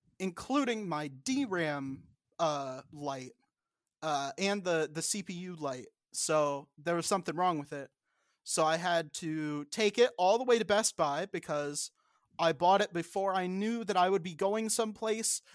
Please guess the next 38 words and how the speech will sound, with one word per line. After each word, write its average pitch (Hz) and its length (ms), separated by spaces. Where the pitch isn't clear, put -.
that 185 140
was 180 200
nearly 247 400
sixty 247 480
miles 220 360
away 220 300
from 202 220
a 160 60
Best 143 280
Buy. 131 300
And 170 140
I 160 40
had 185 160
a 180 40
warranty 190 480
there. 135 300
So - 180
I 160 140
had 202 180
the 208 60
warranty 196 380
on 165 140
it. 180 80
I 160 120
drove 196 320
it 185 180
all 247 800
the 247 60
way 240 180
there. 190 220
It 151 40
was 139 120
an 160 100
hour 202 220
and 220 80
a 208 40
half 196 260
drive, 160 440